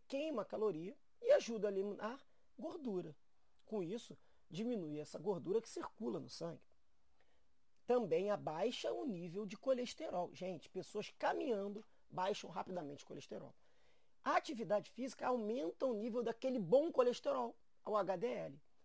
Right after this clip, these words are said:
e ajuda a diminuir o acúmulo de plaquetas na corrente sanguínea, que são o ponto inicial desses coágulos e acúmulo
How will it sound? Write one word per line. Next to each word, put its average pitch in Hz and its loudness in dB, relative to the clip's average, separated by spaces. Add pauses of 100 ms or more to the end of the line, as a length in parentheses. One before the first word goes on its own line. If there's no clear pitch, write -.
(600)
e - 6
ajuda 226 6
a - 6
diminuir 220 -2
o 247 4
acúmulo 190 -6
de 156 -8
plaquetas 220 2
na 196 -6
corrente 208 -2
sanguínea, 262 -4 (440)
que 175 -8
são 160 -8
o 151 -12
ponto 165 -8
inicial 190 -2 (300)
desses 175 -4
coágulos 185 -4 (440)
e 196 -2
acúmulo 170 -8